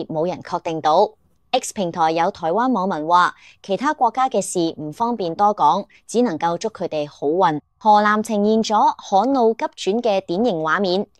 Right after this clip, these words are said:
今年夏季，當地持續乾旱，農業受影響。隨後受颱風白海豚殘餘環流影響，八月中旬暴雨連連，部分地區雨量超過四百毫米，導致農田被浸。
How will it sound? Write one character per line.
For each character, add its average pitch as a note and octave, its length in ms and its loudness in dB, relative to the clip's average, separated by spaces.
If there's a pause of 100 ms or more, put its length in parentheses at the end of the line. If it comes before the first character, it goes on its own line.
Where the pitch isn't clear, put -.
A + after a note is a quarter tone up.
(260)
今 B3+ 160 2
年 F3 160 2
夏 F#3+ 240 -2
季， G3+ 380 2
當 C#4+ 220 -2
地 F3+ 240 0
持 D3+ 280 -6
續 F#3 180 -4
乾 A#3+ 260 0
旱， F3+ 360 -2
農 E3 260 -4
業 E3+ 140 -2
受 D#3 260 -4
影 D#3 160 -2
響。 F3 260 0 (300)
隨 A3 240 2
後 B3+ 100 4
受 B3 220 2
颱 G3+ 220 -2
風 - 300 0
白 G#3+ 140 -4
海 G3+ 240 -2
豚 E3 300 -4
殘 D#3+ 320 -6
餘 D#3+ 160 -2
環 D#3 240 -2
流 D#3+ 140 0
影 E3 180 0
響， G#3+ 320 0 (380)
八 C#4+ 140 2
月 B3+ 160 2
中 E4+ 280 -2
旬 E3 340 -4
暴 F3+ 220 2
雨 F3 160 0
連 D#3+ 220 -2
連， D#3 200 -2 (160)
部 F#3+ 140 0
分 F#3+ 180 -4
地 F#3 180 2
區 C4 200 -2
雨 F#3+ 180 2
量 F3+ 220 2
超 C#4 220 -4
過 G#3 160 2
四 A3 260 0
百 G#3+ 140 -2
毫 E3+ 200 -4
米， D#3+ 320 -2 (300)
導 C4 180 4
致 - 160 -2
農 G#3 240 2
田 E3+ 240 -4
被 G3 200 2
浸。 G3 280 0